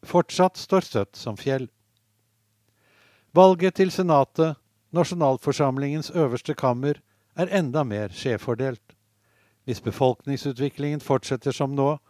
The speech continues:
vil sytti prosent av alle amerikanere bo i de femten største statene om litt over tjue år.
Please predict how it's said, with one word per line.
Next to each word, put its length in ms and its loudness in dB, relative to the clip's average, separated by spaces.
vil 160 0
sytti 400 2
prosent 480 0
av 140 6
alle 180 2
amerikanere 580 0
bo 180 0
i 80 2
de 120 -4
femten 440 -2
største 440 -2
statene 500 0
om 100 -4
litt 240 -4
over 160 -4
tjue 360 -2
år. 180 0